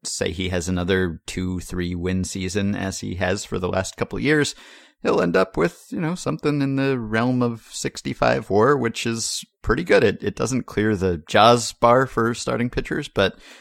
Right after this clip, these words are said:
I think that is in part because starting pitchers don't have the opportunity to accrue as much war these days. They just don't pitch as many innings.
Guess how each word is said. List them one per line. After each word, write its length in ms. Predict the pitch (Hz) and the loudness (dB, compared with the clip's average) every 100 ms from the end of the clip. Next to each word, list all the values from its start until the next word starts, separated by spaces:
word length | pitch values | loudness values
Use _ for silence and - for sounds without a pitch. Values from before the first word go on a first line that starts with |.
| _ - | _ -14
I 60 | |
think 340 | - 98 85 - | -4 -4 -4 -6
that 160 | 98 87 | -4 -4
is 240 | 87 - | -4 -6
in 140 | - 90 | -8 -2
part 260 | 73 117 | 0 -2
because 300 | - - - | -4 -6 -6
starting 260 | - - 113 | -4 -6 -4
pitchers 440 | 120 - 123 98 | -6 -4 -6 -6
don't 300 | - 95 - | -10 -10 -8
have 180 | 104 104 | -4 -2
the 80 | 110 | 0
opportunity 500 | 113 110 - 117 95 90 | -2 -4 -6 -4 -4 -6
to 220 | - 87 - | -6 -6 -8
accrue 360 | - - 90 | -10 -4 -2
as 100 | 85 85 | -4 -6
much 220 | 85 - | -8 -2
war 160 | 90 | -2
these 200 | 85 82 | -2 -6
days. 200 | - - | -8 -10
They 100 | - - | -10 -12
just 160 | - | -8
don't 180 | - 92 | -6 -4
pitch 180 | - - | -6 -6
as 120 | 95 | -6
many 200 | 101 98 | -4 0
innings. 300 | 160 117 95 | 0 0 -2